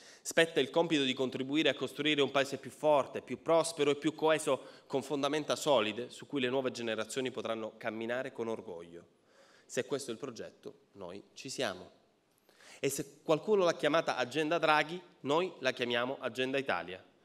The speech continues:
Un metodo e una sostanza di governo orientati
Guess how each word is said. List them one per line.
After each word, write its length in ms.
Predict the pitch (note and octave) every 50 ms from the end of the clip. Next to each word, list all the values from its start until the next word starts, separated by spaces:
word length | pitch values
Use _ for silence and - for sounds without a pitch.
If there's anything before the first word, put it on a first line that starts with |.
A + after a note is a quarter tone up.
| _ - - _
Un 140 | - C3 C3+
metodo 500 | B2+ D3 E3+ F#3 F3+ - - F3+ G3 E3+
e 60 | A#2+ B2+
una 140 | B2 B2
sostanza 460 | A#2+ - B2+ - - D#3+ D3+ C#3 D3 B2
di 80 | A2+
governo 360 | G#2 A2+ A2 B2 C3+ C3+ C3+
orientati 540 | B2 A2+ A#2 A2+ A2 B2+ B2 G#2+ A2+ G#2+ -